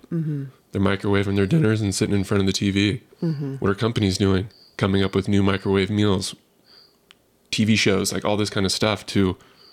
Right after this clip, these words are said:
Speaker 2: further entrench people into these habits
Speaker 1: Mm-hmm.
Speaker 2: and, and consumption patterns.
Speaker 1: When did G M Os hit the scene in the United States?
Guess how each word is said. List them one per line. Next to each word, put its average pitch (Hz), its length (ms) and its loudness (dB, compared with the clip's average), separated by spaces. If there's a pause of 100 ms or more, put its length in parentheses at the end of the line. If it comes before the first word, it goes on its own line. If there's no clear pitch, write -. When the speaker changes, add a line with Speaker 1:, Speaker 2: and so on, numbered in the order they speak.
(120)
Speaker 2:
further 104 320 0
entrench 98 440 -2
people 92 280 2
into 95 200 4
these 95 200 0
habits 98 540 -2
Speaker 1:
Mm-hmm. 156 340 0
Speaker 2:
and, 98 220 0
and 95 140 -2
consumption 104 440 -2
patterns. 185 420 0
Speaker 1:
When 185 280 4
did 196 300 2
G 180 180 -2
M 165 200 0
Os 170 240 0
hit - 180 -6
the 156 80 -2
scene 147 500 -2
in 156 100 -2
the 147 100 0
United 143 380 -2
States? - 440 -6